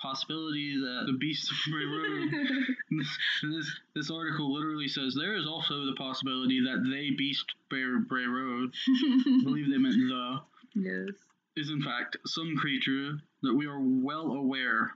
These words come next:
Speaker 1: of."
Speaker 2: That simply scared some people enough that they believed it to be something bigger and scarier than what it really is. Yeah, that happens a lot.
Speaker 1: Well, yeah, anything that we don't know, we get scared of.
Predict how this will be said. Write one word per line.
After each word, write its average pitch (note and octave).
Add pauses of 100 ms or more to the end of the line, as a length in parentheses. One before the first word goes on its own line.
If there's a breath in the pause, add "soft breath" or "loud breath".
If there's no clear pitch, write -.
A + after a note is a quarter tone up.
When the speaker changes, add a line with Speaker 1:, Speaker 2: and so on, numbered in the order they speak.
(160)
Speaker 1:
of." F#2 (840)
Speaker 2:
That G3
simply A3+
scared F#3+
some F#3+
people F#3
enough E3+ (100)
that F3
they F3
believed G3+
it F#3+
to F3+
be F#3
something E3+
bigger A#3+
and F#3+
scarier G3
than E3+
what D#3+
it -
really F3+
is. E3+ (840 soft breath)
Yeah, E3 (120)
that A3+
happens F#3+
a F#3+
lot. F3 (1400)
Speaker 1:
Well, B2+
yeah, A#2
anything C3+
that B2+
we B2+
don't A#2+
know, A2+
we A#2+
get A2+
scared F2+
of. G2